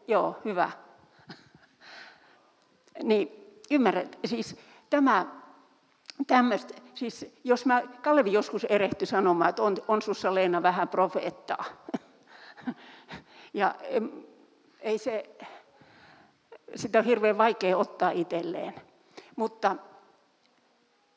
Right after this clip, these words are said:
joskus meidän tehtävä on ottaa vastaan tämmösiä erityistehtäviä.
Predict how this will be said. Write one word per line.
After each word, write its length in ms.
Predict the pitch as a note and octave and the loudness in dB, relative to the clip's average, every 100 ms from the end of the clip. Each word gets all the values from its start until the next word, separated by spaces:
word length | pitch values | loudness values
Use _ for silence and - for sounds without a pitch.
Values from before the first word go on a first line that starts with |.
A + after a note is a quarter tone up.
| - | -4
joskus 360 | D4 - - | -2 -2 -6
meidän 240 | A#3 A3+ A3 | -2 -2 0
tehtävä 520 | B3 B3+ - F#3 G3 | 0 -2 -2 -2 0
on 220 | A3 A3 | 2 0
ottaa 420 | A3 A3 - G3 | -2 -4 -4 -2
vastaan 500 | G#3+ A3+ - - F3+ | -2 -2 -4 -10 -6
tämmösiä 520 | F3+ G3 F#3 - G3 - | -4 -4 -6 -6 -6 -2
erityistehtäviä. 1500 | B3+ C4+ A3 G#3 F#3+ E3+ E3+ - E3+ E3 - - - - | 0 0 -2 -10 -8 -8 -8 -10 -12 -12 -14 -16 -14 -14